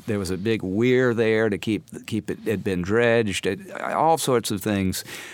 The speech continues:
modifications made to the river. And this was kinda like the nail in the coffin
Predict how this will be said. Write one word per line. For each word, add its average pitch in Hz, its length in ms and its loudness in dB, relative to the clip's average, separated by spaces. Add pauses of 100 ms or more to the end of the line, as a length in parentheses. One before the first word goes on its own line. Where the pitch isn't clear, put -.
(120)
modifications 104 920 0
made 98 220 0
to 95 80 0
the 98 100 0
river. 104 220 2
And 107 120 2
this 190 160 2
was 147 100 0
kinda 117 220 0
like 104 200 0
the 90 80 -4
nail 110 300 2
in 90 120 0
the 82 60 -6
coffin 95 520 -2